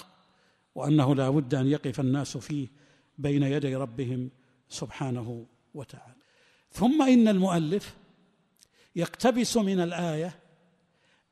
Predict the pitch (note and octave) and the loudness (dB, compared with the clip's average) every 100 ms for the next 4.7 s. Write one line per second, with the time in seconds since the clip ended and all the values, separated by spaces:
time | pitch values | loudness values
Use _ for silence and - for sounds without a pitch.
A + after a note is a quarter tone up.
0 | F#3+ G3+ A3+ - G#3 - C4 B3 A3 G3+ | -2 2 2 2 -2 0 2 2 2 0
1 | G3+ G3 G3 A3 A3 _ _ _ _ _ | -2 0 -2 -2 -8 _ _ _ _ _
2 | _ _ _ C#3 F3+ D#3 E3 - _ _ | _ _ _ -4 0 0 -2 -6 _ _
3 | _ _ _ _ _ - D3 E3 A3+ C4 | _ _ _ _ _ -8 -2 2 4 2
4 | G3 A3+ A3 G#3+ G#3+ G#3+ B3 | 2 0 0 -2 0 -2 -2